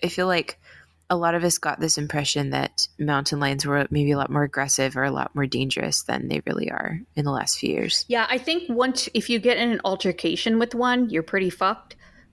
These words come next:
Speaker 2: But the chances of that are really, really low.
Speaker 1: 'Cause again, they just want nothing to do with us.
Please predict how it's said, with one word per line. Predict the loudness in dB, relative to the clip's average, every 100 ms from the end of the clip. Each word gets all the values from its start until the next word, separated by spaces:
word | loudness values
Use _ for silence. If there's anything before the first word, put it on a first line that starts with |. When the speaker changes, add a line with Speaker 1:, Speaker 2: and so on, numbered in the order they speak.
| -2
Speaker 2:
But | 2 2 2
the | -2
chances | -2 0 0 0 -2 0
of | -2 -4
that | -2 0 0 -2
are | -4
really, | -2 2 4 4 2 -2
really | -2 -2 -2
low. | -2 -4 -6 -8 _ -18 -2
Speaker 1:
'Cause | 0
again, | 0 0 0
they | 0
just | 0 -2 0
want | -2 -2 -10 _ -8
nothing | -4 0 -2 0 -2 -2 -4 -4
to | -2 0
do | 0 0
with | -2 -4
us. | -4 -4 -2 0 2 2